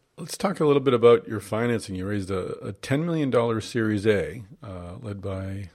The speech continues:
MedTech Venture Partners and, and with participation from Bluestone Venture Partners. It's a, a large Series A, but clearly you're,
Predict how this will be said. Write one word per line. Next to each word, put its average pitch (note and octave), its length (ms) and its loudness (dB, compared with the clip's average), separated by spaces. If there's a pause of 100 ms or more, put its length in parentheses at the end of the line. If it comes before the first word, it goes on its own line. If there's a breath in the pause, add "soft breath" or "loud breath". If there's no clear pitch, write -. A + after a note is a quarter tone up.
(140)
MedTech G2+ 360 -6
Venture G2 280 -6
Partners F#2 540 -6
and, G2+ 240 -12
and F#2 300 -10
with G#2 160 -16
participation G#2 580 -8
from F#2+ 180 -12
Bluestone G2+ 440 -8
Venture F2 240 -10
Partners. F2+ 360 -10
It's G2 140 -14
a, G#2 60 -6
a F#2+ 180 -6
large G#2 320 -2
Series G#2 320 -6
A, G#2+ 140 0
but - 540 -10
clearly A2+ 320 0
you're, G2 300 2